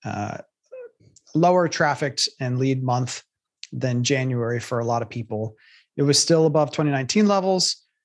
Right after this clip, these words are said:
But again, it, we always talk about it's just the recency bias of compared to or the most recent time period. It might have felt a little bit slow to some people at the top of the funnel. But what's interesting is there, the majority of the builders that we work with, we're kinda like,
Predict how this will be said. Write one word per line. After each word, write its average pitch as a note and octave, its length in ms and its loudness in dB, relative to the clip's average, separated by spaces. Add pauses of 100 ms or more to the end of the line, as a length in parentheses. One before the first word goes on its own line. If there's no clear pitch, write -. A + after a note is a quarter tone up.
(300)
But C#3 280 2
again, C#3 320 -2
it, C3+ 160 -4
we C#3+ 100 4
always C3 260 4
talk B2+ 120 0
about A#2+ 140 -2
it's A2+ 80 -2
just C3+ 140 0
the C#3 80 0
recency B2+ 400 0
bias A#2 360 0
of A#2+ 100 -10
compared C3 400 0
to B2+ 160 -4
or A2+ 100 -2
the A2+ 80 -6
most A#2 220 -4
recent B2+ 260 -2
time A2+ 220 -8
period. A#2 240 -6
It A#2+ 80 -10
might C3 140 -2
have C3 100 -2
felt B2 260 2
a - 40 -6
little A#2+ 200 -4
bit A#2+ 140 -6
slow D3+ 240 2
to D#3 80 4
some C#3 200 0
people A#2+ 380 -4 (840)
at C#3 100 0
the C3+ 60 -2
top C#3 320 -2
of B2+ 100 -2
the A2+ 80 -6
funnel. A2 420 -2 (720)
But D3 60 4
what's D3+ 180 4
interesting F3 400 4
is C#3+ 160 4
there, D3 240 2 (120)
the D3 120 0
majority D3+ 520 4
of D3 60 4
the C#3+ 100 2
builders B2+ 420 2
that B2 120 0
we A#2+ 100 -4
work A2+ 280 -6
with, A#2 240 -2 (500)
we're C3 100 -4
kinda C3 220 -2
like, B2 280 -2